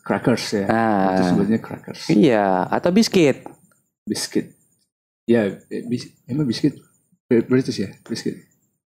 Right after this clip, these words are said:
Speaker 2: Iya, tea and biscuit.
Speaker 1: Iya.
Speaker 2: Tea, milk
Speaker 1: Iya.
Speaker 2: and biscuit. Biscuit.
Speaker 1: Biskuit.
Speaker 2: Nah, itu yang, nah, kadang juga kita mau pakai bahasa Inggris nih untuk tools.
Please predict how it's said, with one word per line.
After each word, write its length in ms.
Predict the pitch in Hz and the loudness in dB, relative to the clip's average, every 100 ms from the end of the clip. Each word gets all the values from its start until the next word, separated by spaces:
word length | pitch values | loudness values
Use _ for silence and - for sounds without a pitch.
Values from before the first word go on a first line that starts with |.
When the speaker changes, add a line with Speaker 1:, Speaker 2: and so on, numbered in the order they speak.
| _ | _
Speaker 2:
Iya, 240 | 226 226 - | 4 4 4
tea 200 | 135 110 | 2 2
and 120 | 101 | 2
biscuit. 320 | 95 127 202 | 4 2 2
Speaker 1:
Iya. 240 | 196 113 - _ _ _ | -2 -10 -14 _ _ _
Speaker 2:
Tea, 160 | - 139 | 0 2
milk 160 | 135 135 | 2 2
Speaker 1:
Iya. 100 | 135 | 2
Speaker 2:
and 80 | |
biscuit. 340 | 110 107 185 170 - - _ _ _ _ _ _ | 2 2 -2 -2 -8 -20 _ _ _ _ _ _
Biscuit. 480 | 214 208 - 113 - - _ _ _ | -2 0 2 2 0 -8 _ _ _
Speaker 1:
Biskuit. 360 | - 107 - - - _ _ _ _ _ | -8 -8 -6 -10 -12 _ _ _ _ _
Speaker 2:
Nah, 100 | - | -2
itu 140 | 101 139 | -2 2
yang, 140 | 139 98 | 0 0
nah, 420 | 123 - - 135 | -2 -4 -4 -4
kadang 240 | - 165 202 | 0 2 4
juga 120 | 202 | 4
kita 180 | 208 214 | 2 2
mau 120 | 202 | 2
pakai 200 | 170 135 | 2 0
bahasa 200 | 120 113 | 0 2
Inggris 260 | 113 127 139 | 2 2 2
nih 80 | 127 | 2
untuk 260 | 110 104 | 2 0
tools. 360 | - 113 - - | 0 0 0 -8